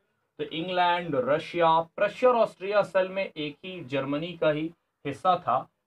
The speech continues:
तो इंग्लैंड, रशिया, Prussia और Austria, तो कुल मिलाकर चार जगह और तीन देशों ने मिलकर नेपोलियन के खिलाफ जंग छेड़ दी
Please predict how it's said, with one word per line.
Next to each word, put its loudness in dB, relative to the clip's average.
तो -4
इंग्लैंड, 2
रशिया, 2
Prussia -2
और 6
Austria, 0
तो -4
कुल -6
मिलाकर -2
चार 4
जगह -4
और 8
तीन -10
देशों -6
ने -6
मिलकर -2
नेपोलियन -8
के -6
खिलाफ -2
जंग -6
छेड़ -2
दी -14